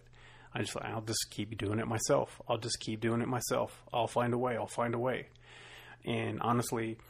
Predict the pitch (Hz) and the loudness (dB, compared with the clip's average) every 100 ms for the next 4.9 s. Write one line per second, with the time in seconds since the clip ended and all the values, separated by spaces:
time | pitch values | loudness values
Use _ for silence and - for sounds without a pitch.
0 | - - - - - 104 104 104 - - | -20 -20 -20 -10 -6 -4 -6 -10 -6 0
1 | 113 120 113 113 131 - 107 107 107 - | 2 6 6 8 6 6 0 2 -2 0
2 | 104 104 104 - - - - 117 107 113 | 2 2 0 -6 -20 -18 -2 0 4 2
3 | 110 117 110 - - 113 110 117 127 117 | 2 2 0 0 -2 0 0 -4 -4 -4
4 | - 110 107 110 - 117 131 127 | -2 2 4 4 4 4 4 2